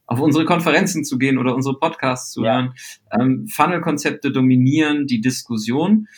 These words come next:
Speaker 1: Ähm, wird es
Speaker 2: Nein.
Speaker 1: zukünftig, was meinst du?
Speaker 2: Nein.
Speaker 1: Nein? Okay.
Speaker 2: Das
Speaker 1: Aber wie siehst du, wieso siehst du das anders?
Speaker 2: Das ist unsere Blase, Jan.
Speaker 1: Okay.
Speaker 2: Ähm, ich hab bei den Seminaren, ich mach,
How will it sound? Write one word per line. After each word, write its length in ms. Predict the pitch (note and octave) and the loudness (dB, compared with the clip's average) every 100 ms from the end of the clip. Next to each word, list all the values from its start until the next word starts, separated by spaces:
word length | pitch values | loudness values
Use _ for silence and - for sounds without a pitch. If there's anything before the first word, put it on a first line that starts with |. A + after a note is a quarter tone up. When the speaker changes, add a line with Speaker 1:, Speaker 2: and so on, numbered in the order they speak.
| - _ - | -20 _ -4
Speaker 1:
Ähm, 540 | A2+ B2+ C3 C3 A2 A2 | 0 2 4 2 0 -4
wird 240 | C3 D3+ | -2 0
es 120 | D3 G2+ G#2+ | 0 0 0
Speaker 2:
Nein. 80 | G#2 | 0
Speaker 1:
zukünftig, 840 | E3 E3+ F#3 E3+ - D#3 D#3 - _ _ | -2 -2 -2 -2 0 0 0 -12 _ _
was 220 | B2 B2 D#3+ | -4 -2 -2
meinst 160 | E3+ | -4
du? 180 | C4+ C#4+ _ | -6 -8 _
Speaker 2:
Nein. 500 | G2+ F#2+ F#2+ F#2+ - _ _ _ _ _ _ _ _ _ | 0 2 2 -2 -6 _ _ _ _ _ _ _ _ _
Speaker 1:
Nein? 380 | A#2 C3 G#3+ - - | -2 0 0 -2 -6
Okay. 320 | - C3 G#3+ - _ | -4 -2 -2 -6 _
Speaker 2:
Das 280 | - C3+ A2 | 0 2 2
Speaker 1:
Aber 320 | - A#2+ A#2+ | -2 -6 -4
wie 120 | C3 | -4
siehst 260 | C3+ C#3+ C#3+ | -2 -6 -8
du, 160 | - - | -10 -6
wieso 180 | B2+ | -4
siehst 220 | C3 C3+ C3+ | -2 -4 -2
du 40 | |
das 140 | C3+ | 0
anders? 400 | - - - - - | 0 -2 -2 -6 -8
Speaker 2:
Das 140 | B2+ C3+ | -4 -2
ist 180 | C#3 | -4
unsere 400 | D3+ D3+ D3+ D3 | 0 0 2 2
Blase, 440 | B2+ A2 A2 B2+ A#2+ | 2 2 4 2 0
Jan. 480 | G#2 F2+ F2+ F2+ - _ _ _ _ _ _ _ - | 0 0 0 -4 -10 _ _ _ _ _ _ _ -8
Speaker 1:
Okay. 360 | B2 B2+ B2+ B2 _ _ - - - | -4 -2 -2 -6 _ _ -20 -20 -4
Speaker 2:
Ähm, 340 | A#2 A#2+ B2+ - | 0 2 0 -6
ich 140 | - D#3 | -2 0
hab 120 | D#3 | 2
bei 100 | D3+ | 2
den 160 | C3+ | 2
Seminaren, 640 | C3 C#3 C3+ C3 C3+ D#3 D3+ | 2 2 2 4 4 4 2
ich 180 | - | 0
mach, 400 | D3 C#3+ C#3 - | 2 2 0 -8